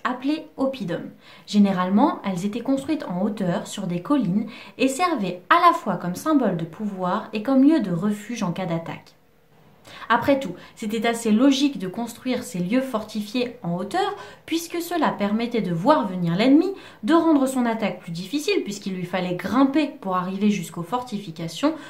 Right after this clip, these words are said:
d'autant plus que cela permettait aussi de leur lancer assez facilement tout ce qu'on voulait à la figure. Ces places fortifiées continuent d'exister au début du Moyen Âge,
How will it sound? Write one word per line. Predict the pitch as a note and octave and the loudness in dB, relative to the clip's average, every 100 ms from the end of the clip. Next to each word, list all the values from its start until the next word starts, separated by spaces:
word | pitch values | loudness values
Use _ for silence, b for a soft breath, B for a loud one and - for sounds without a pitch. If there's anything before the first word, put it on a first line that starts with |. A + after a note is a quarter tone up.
| B - | B 2
d'autant | D4 C#4+ G#3+ | 4 4 2
plus | E4+ E4 | 0 0
que | G#3 | -4
cela | G3+ G3 | 0 0
permettait | G3 E3+ E3 - - - | 0 -2 -4 -6 -8 -2
aussi | F#4+ F#4+ G#3 | -2 0 -2
de | G#3 | 2
leur | F#3 F#3 | 2 2
lancer | G#3 A3 - G3+ - | 0 -2 -2 -4 0
assez | D#4 D4+ C4 | 0 0 -2
facilement | G3 - F#3 A3 | -4 -6 0 2
tout | C#4 D4 | 2 -2
ce | - | -4
qu'on | F3+ | -4
voulait | D#3+ F3 B3+ - | 0 0 0 -2
à | A#3+ | -2
la | G3+ | -2
figure. | F3 D#3+ B2 - _ _ _ _ _ _ _ _ _ _ _ _ B B | -6 -12 -14 -18 _ _ _ _ _ _ _ _ _ _ _ _ B B
Ces | - C#4+ | 0 0
places | F#4+ G#4 | 2 -2
fortifiées | - A#3 - C4+ F4 F#4+ B B - | -2 -6 -4 -6 -4 -6 B B -6
continuent | G4+ G4+ E4+ D#4 G#3 | -4 -2 4 6 6
d'exister | F#3 F3 G#3+ - F4 | 2 -4 -6 -4 0
au | C#4 | 0
début | E3+ A#3+ G#3+ B3 | 0 0 0 2
du | G#3+ | 4
Moyen | G3+ F#3+ F3+ E3+ | 4 2 -2 -4
Âge, | D#3+ - | -6 -12